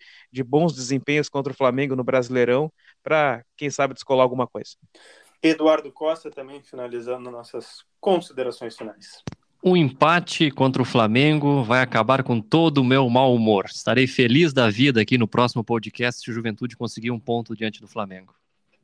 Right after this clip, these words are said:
Speaker 2: Maravilha. Com essas opiniões aqui, eu encerro o podcast G E Juventude. Vocês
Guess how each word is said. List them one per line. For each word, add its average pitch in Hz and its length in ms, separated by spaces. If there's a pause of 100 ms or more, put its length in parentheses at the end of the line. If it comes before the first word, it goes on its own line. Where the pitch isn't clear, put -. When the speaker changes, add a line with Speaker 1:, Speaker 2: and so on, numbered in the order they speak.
(680)
Speaker 2:
Maravilha. 117 800 (280)
Com 196 260 (500)
essas 190 400
opiniões 156 400
aqui, 147 220
eu 190 60
encerro 165 420
o - 20
podcast 143 600
G 131 120
E 139 120
Juventude. 156 840 (180)
Vocês 131 480